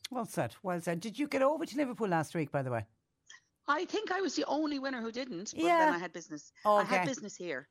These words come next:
Speaker 2: <laughs>
Speaker 1: Because it, it, 'cause, I mean, I, I had a friend of mine who was over there and sending me back amazing videos from the, the Euro Club, which seemed to have gone on
Speaker 2: Yeah.
Speaker 1: not t-, till to the very wee hours of the morning. Um,
Speaker 2: Mm-hmm.
Speaker 1: that seems phenomenal, that Euro Club. It's, it's a great fun.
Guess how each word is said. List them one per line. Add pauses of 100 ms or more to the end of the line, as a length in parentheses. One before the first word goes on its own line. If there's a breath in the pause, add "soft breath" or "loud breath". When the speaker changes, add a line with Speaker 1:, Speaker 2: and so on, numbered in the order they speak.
Speaker 2:
<laughs>
Speaker 1:
Because
it,
it,
'cause,
I
mean,
I,
I
had
a
friend
of
mine
who
was
over
there
and
sending
me
back
amazing
videos
from
the,
the
Euro
Club,
which
seemed
to
have
gone
on
Speaker 2:
Yeah. (100)
Speaker 1:
not (200)
t-,
till (340 loud breath)
to
the
very
wee
hours
of
the
morning. (360 loud breath)
Um, (220)
Speaker 2:
Mm-hmm. (100)
Speaker 1:
that
seems
phenomenal,
that
Euro
Club.
It's,
it's
a
great
fun.